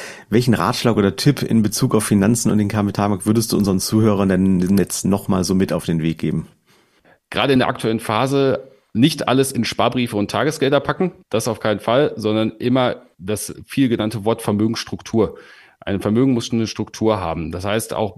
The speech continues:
Speaker 2: beraten lassen, sein Geld breit streuen. Wertpapiere gehören in meinen Augen immer dazu. Ich bin junger Familienvater und das Erste, was ich gemacht hatte, war für meinen Sohn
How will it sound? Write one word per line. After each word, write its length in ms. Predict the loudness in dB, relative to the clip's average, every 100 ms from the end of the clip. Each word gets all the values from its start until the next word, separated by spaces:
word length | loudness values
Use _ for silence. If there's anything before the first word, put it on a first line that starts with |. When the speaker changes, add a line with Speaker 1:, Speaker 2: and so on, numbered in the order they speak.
| -10
Speaker 2:
beraten 480 | -6 -2 0 0 0
lassen, 380 | -2 0 -4
sein 180 | -2 -2
Geld 160 | -2 -4
breit 220 | -4 -6
streuen. 500 | -6 -4 -2 -2 0
Wertpapiere 500 | -2 -2 -4 -2 -2
gehören 280 | 0 0 0
in 60 |
meinen 220 | 0 0 -2
Augen 320 | -2 -2 -4
immer 220 | 0 2 2
dazu. 500 | 0 -2 0 -2 -4 -20 -20 -20 _
Ich 180 | -8 -2
bin 220 | 2 4
junger 300 | 4 4 2
Familienvater 1080 | 0 -2 0 2 2 2 0 2 2 2 2
und 140 | 0
das 100 | -2
Erste, 300 | -4 -6 -6
was 120 | -8 -6
ich 60 |
gemacht 300 | -4 -6 -4
hatte, 240 | -6 -4 -2
war 120 | -2
für 120 | 0
meinen 240 | 0 0
Sohn 400 | 0 0 0 -2